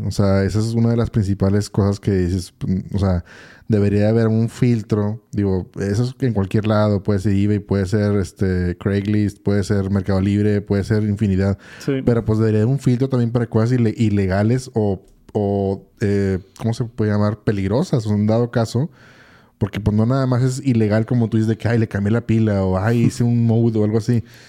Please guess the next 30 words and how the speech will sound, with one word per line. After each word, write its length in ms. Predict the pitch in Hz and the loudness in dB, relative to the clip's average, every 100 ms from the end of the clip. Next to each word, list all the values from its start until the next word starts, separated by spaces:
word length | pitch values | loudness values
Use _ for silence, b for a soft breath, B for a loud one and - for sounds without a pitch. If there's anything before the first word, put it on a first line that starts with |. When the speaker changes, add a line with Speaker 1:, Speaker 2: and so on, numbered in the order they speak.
| B - | B -2
Speaker 1:
No, 140 | 202 | 2
o 40 | 165 | 2
Speaker 2:
Sí. 80 | |
Speaker 1:
sea, 80 | 131 | 2
esto 160 | 131 120 | 0 -2
es 80 | - | -2
peligroso, 500 | 135 104 104 98 101 | 0 0 0 -2 -4
pues, 240 | 95 95 | -4 -2
o 60 | - | -2
sea, 140 | 98 | -2
es, 200 | 90 95 127 - | -4 -8 -18 -2
digo, 240 | 127 107 90 - _ _ _ _ | 0 0 -2 -6 _ _ _ _
que 100 | 131 | -4
también, 540 | 131 120 120 131 95 - | -2 0 0 0 -4 -6
digo, 200 | 107 87 - - _ _ _ | -6 -6 -10 -20 _ _ _
estamos 280 | - - 101 | -12 -6 -2
exagerando. 500 | 107 107 110 110 95 B B B | -2 -2 0 0 -4 B B B
Como 220 | - 113 101 | -2 0 2
tú 80 | |
dices 140 | 120 110 | 0 2
ahorita, 300 | 117 123 117 | 0 0 0
también 420 | 107 104 104 104 - - | 0 2 2 -2 -6 -2
hay 220 | 110 110 | 0 0
maneras 380 | 113 113 113 110 | 0 2 2 2
más 200 | 110 104 | 2 0
fáciles 300 | 113 104 107 | 0 0 0
de 80 | 104 | 0
rastrear. 440 | 98 92 120 113 | -2 -2 0 0
O 40 | 101 | 0
sea, 360 | 101 98 92 | 2 0 0